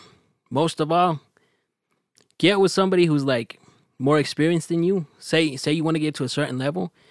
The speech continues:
Get around the people that are in that level and, uh, just learn from them. Soak, soak up everything. Just be open to it, you know? Like, uh, 'cause a lot of people, like, they hate on somebody, you know, they be like, "Hey, this," and,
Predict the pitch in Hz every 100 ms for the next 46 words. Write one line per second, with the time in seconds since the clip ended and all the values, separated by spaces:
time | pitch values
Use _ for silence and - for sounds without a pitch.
0 | _ _ _ _ _ - 156 165 175 165
1 | 147 151 160 170 151 - _ _ _ _
2 | _ _ _ _ _ 131 127 123 147 151
3 | 147 143 160 170 175 _ _ _ _ _
4 | _ _ - 131 127 123 120 110 110 127
5 | 120 113 127 131 113 110 117 - 139 135
6 | - - - 139 131 127 - 127 123 -
7 | - _ _ _ - 143 - 139 143 139
8 | 120 117 - 120 127 147 127 - 120 120
9 | 120 117 107 - - _ _ - 151 165
10 | 175 185 185 175 151 127 107 - 123 135
11 | 139 135 127 143 135 135 135 131 131 131
12 | 127 135 127 139 143 139 131 151 - 139